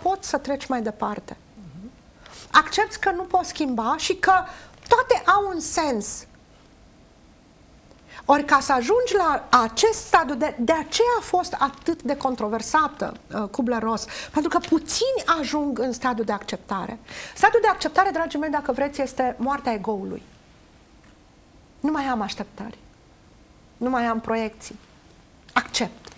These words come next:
Speaker 1: Omul acceptă că o să moară, uh, eu accept că o să moară, uh, cineva apropiat și să știți, să știi, Codruța,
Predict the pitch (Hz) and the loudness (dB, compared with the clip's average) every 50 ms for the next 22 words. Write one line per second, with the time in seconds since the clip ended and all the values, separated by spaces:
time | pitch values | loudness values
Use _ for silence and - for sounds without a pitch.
0 | - - - - - - - - 339 349 311 294 277 262 - - 269 247 - - | -20 -20 -20 -20 -20 -6 2 4 4 4 4 0 -2 -2 -2 -2 -2 0 0 -2
1 | 226 - 196 - - 170 180 220 269 269 254 247 233 226 226 226 - - - - | -4 -4 -6 -6 -6 -6 -4 -2 -2 -2 -2 -2 -2 -4 -6 -8 -14 -20 -20 -20
2 | - - - - - - - - - - 254 247 247 240 254 302 285 262 254 - | -20 -20 -20 -20 -20 -20 -20 -4 -2 0 2 2 0 0 0 0 0 -2 -2 -2
3 | - 247 240 240 - 247 233 - 233 214 226 226 214 208 202 190 185 196 202 202 | -2 -4 -4 -2 -2 -2 -2 -2 -4 -4 -2 -2 -2 -2 -2 -2 -4 -4 -6 -8
4 | - - - 226 214 208 208 202 190 196 190 208 208 - 226 226 214 208 214 202 | -10 -8 -8 -6 -6 -4 -4 -4 -4 -6 -8 -8 -8 -6 -6 -4 -2 -2 -2 -2
5 | 196 - 220 196 - - 226 233 233 233 - - - - - - - - - - | -2 -4 -6 -6 -4 -4 -4 -4 -4 -8 -12 -18 -20 -18 -18 -18 -12 -8 -4 -4
6 | 285 - - - - - - - - - - - - - - - - - - 262 | -2 -4 -4 -10 -18 -20 -20 -20 -20 -20 -20 -20 -20 -20 -18 -10 -8 -2 0 0
7 | 240 233 - - - 294 320 320 311 - - - - - - - - - - 233 | 0 0 -2 -2 -2 -2 -2 -2 -4 -6 -8 -8 -10 -14 -16 -14 -6 -4 -4 -2
8 | 233 - 285 277 - 233 233 240 240 247 226 - | -2 -4 -2 0 0 -2 -2 -2 0 0 -2 -2